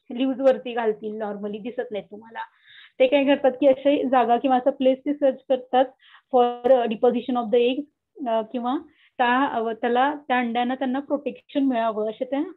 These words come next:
अ, काय म्हणायचं places फाइंड करतात आणि तिथं ते काय करतात की एग deposition करतात. अ, तर तेच आपण म्हटलं की mostly eggs are laid in a situation wherein some protection is afforded, अ,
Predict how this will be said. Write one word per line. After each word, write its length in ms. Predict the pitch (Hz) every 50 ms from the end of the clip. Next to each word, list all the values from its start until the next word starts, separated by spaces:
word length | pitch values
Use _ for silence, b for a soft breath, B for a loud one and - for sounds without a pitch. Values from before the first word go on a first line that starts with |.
| _ _ -
अ, 400 | 240 220 214 214 214 214 214 220 226
काय 260 | - _ _ - 233
म्हणायचं 320 | 220 220 214 208 226 233
places 460 | 247 247 - 269 262 247 247 269 294 294
फाइंड 420 | - _ _ - 294 262 254 240
करतात 360 | - 254 - 202 - 311 -
आणि 120 | 226 220 247
तिथं 260 | - 254 202 - 240
ते 140 | 240 254 247
काय 140 | 240 233
करतात 260 | 226 247 240 - 233 214
की 320 | _ _ - 302 403 - b b b b b
एग 160 | 262 277 226
deposition 500 | 208 254 - 226 220 208 220 208 233 214
करतात. 360 | 208 226 214 214 - 185 175 - _ _ b b b b b b
अ, 100 | 233 226 220 220
तर 60 | 254
तेच 240 | 247 - - 269 277 277
आपण 160 | 302 302 294
म्हटलं 320 | 294 294 294 262 254 269 277
की 160 | 277 - 302
mostly 640 | 285 269 262 277 277 - _ _ _ - 277 320 339 403 - _ _ _ _ - 269
eggs 240 | 262 254 233 240 277
are 120 | 285 269
laid 240 | 277 262 277 277 285
in 140 | 285 277 294
a 60 | 294
situation 640 | 294 294 285 - 277 247 247 254 254 294 285 285 277
wherein 300 | 254 254 247 262 277 330 392 - _ _ _ _ _ _ - -
some 100 | 294 277
protection 580 | 285 294 285 294 277 269 269 - 302 285 294 294
is 60 | 269
afforded, 520 | 269 254 262 - 262 254 226 262 285 330 349 320 _ _ _ _ -
अ, 80 | 240